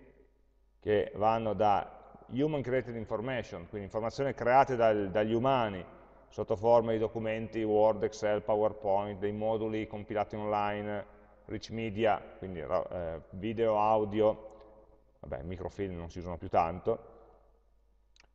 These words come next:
oppure documenti creati dalle applicazioni. Eh, tipicamente l'integra-, altri sistemi informativi che pompano dentro informazioni, mi pompano dentro un file X M L con delle informazioni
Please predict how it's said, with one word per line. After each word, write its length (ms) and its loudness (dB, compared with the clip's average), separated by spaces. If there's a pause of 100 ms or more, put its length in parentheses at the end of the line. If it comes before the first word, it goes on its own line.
oppure 1000 4
documenti 600 2
creati 480 6
dalle 180 8
applicazioni. 760 -2 (1200)
Eh, 160 -10
tipicamente 760 2
l'integra-, 460 2 (100)
altri 200 2
sistemi 260 -4
informativi 600 2
che 120 2
pompano 520 6
dentro 340 4
informazioni, 760 6
mi 120 -2
pompano 380 0
dentro 280 0
un 60 -6
file 240 4
X 140 -2
M 140 -2
L 340 2
con 140 -6
delle 160 0
informazioni 880 2